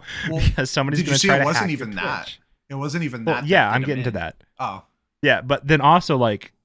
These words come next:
Speaker 2: that's, like, passwords aren't secure, but then human error is just unfortunately a thing as well. And we actually learned about this, and I've known about this for a long time, and I, I've, my grandparents have been hacked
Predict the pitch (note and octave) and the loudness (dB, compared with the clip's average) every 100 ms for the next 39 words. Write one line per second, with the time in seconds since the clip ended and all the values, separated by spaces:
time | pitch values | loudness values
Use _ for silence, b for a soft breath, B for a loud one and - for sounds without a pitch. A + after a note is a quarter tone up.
0 | _ - D#3+ G3+ - - D3 B2 - - | _ 0 2 2 0 -4 -2 -2 0 0
1 | F#3+ G#3 E3+ B2+ B2+ - A#2 - G2+ G#2 | 2 0 0 0 -2 -2 -6 -4 -2 -2
2 | - G#2+ - F#3+ F3 C#3+ C#3+ D3+ B2 G2+ | -4 -4 -4 -2 -2 -2 0 0 0 -2
3 | A2+ A2 - B2 A#2+ A#2+ C#3+ D3 C#3 B2 | -6 -6 -6 -6 -4 -4 -2 -2 -2 -2
4 | G#2+ - B2 G#2+ F2 - B2+ A2+ F2 b | -4 -2 -4 -4 -8 0 2 2 -2 b
5 | b b _ C3+ C3 B2 B2 E3+ F3 - | b b _ 4 4 4 2 2 2 0
6 | D3 A#2+ E3+ G3+ C3 A#2 A2+ A#2 A2+ - | 0 2 2 2 0 0 -2 -4 -4 -6
7 | - A#2+ A2+ C#3 B2 B2+ A2+ G#2+ G#2+ G#2+ | -6 -4 0 -2 0 -2 -2 -4 -4 -8
8 | - G2+ F#2+ F#2 - A2 G#2+ F#2+ F#2+ F#2 | -8 -8 -8 -8 -8 -6 -6 -6 -10 -8
9 | G2+ G2 _ _ A2+ G#2+ G2+ A2+ A#2 A2 | -8 -10 _ _ -8 -8 -4 -4 -4 -8
10 | G2+ G#2 G2+ G2 G2+ F#2+ _ | -10 -14 -16 -14 -14 -14 _